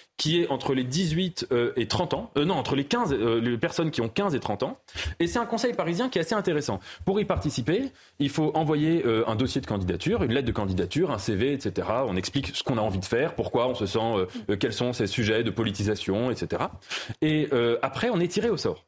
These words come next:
Donc, si vous voulez, il y a un, un peu, c'est un peu hybride entre le fait d'avoir quelques dossiers qui, qui vont peut-être être intéressés davantage, mais c'est le tirage au sort qui choisit. Donc, c'est vraiment le, la démocratie presque dans son modèle antique.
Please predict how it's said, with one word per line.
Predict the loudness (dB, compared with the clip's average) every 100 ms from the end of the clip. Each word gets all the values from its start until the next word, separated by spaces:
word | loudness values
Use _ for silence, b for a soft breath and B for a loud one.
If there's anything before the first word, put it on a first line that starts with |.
| _ -4
Donc, | -2
si | 0
vous | 0
voulez, | 2
il | 2
y |
a | 0
un, | 0 -2
un | -2 -4
peu, | -4
c'est | -2 -2
un |
peu | 0 0
hybride | 0 0 -2
entre | -2 0
le | 0
fait | 0 0
d'avoir | 0 0 -2 -2
quelques | -2 0
dossiers | -2 0 0 0
qui, | -2 -2
qui | 0
vont | 0
peut-être | 0 -2
être | -4 -2
intéressés | -2 0 0 0
davantage, | 0 0 0 -2 B B
mais | -2
c'est | 0 0
le |
tirage | 0 0 0
au |
sort | -2 -4
qui | -2
choisit. | -2 0
Donc, | -2 0
c'est |
vraiment | -2 0 0
le, | -2 B B
la | -2
démocratie | 0 0 0 -2 0 -2
presque | 0 -2 0 0
dans | 0
son | 0
modèle | 0 0 0
antique. | -2 0 -2 -2